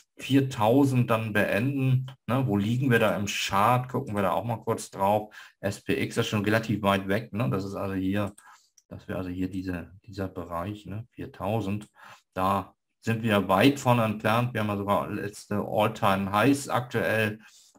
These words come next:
Ähm, also das relativ weit weg, aber ist ja durchaus denkbar. Er muss ja nur in diese Richtung laufen. Und wenn wir jetzt nochmal in die Analyse gehen,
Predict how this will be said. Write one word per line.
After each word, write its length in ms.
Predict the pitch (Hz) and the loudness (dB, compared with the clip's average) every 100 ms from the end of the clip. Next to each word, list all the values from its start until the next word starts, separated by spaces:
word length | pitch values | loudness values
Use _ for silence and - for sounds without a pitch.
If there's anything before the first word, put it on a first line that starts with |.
| _ - | _ -10
Ähm, 460 | 101 95 92 87 _ _ _ | -2 -2 -2 -6 _ _ _
also 360 | 92 95 95 - - _ _ _ | -4 -2 -4 -10 -20 _ _ _
das 280 | 92 - - | -6 -4 0
relativ 500 | 104 104 101 98 - | 2 2 0 -8 -2
weit 240 | 92 90 | -4 -2
weg, 320 | 98 113 127 - | 2 2 2 0
aber 200 | 120 143 | 2 2
ist 120 | 127 | 2
ja 60 | 139 | 0
durchaus 400 | 135 127 101 - | 0 0 -2 0
denkbar. 480 | 127 156 147 143 120 | -2 -2 2 4 4
Er 100 | 117 | 2
muss 180 | 131 | 0
ja 80 | 127 | -2
nur 160 | 117 98 | -2 -2
in 80 | 101 | -4
diese 180 | 101 | -4
Richtung 400 | 98 127 135 131 | -2 -2 -4 -6
laufen. 720 | - 110 113 131 131 123 120 _ _ - - | -2 2 4 2 0 -2 -2 _ _ -20 -20
Und 420 | - 104 104 104 107 | -10 -4 -4 -4 -4
wenn 160 | 101 | -2
wir 80 | 104 | 0
jetzt 200 | 95 95 | -2 -2
nochmal 240 | 98 95 | -6 -4
in 60 | 92 | -4
die 100 | 92 | -6
Analyse 560 | 90 87 95 156 139 139 | -4 -4 0 2 2 2
gehen, 420 | 117 113 107 | 2 0 -2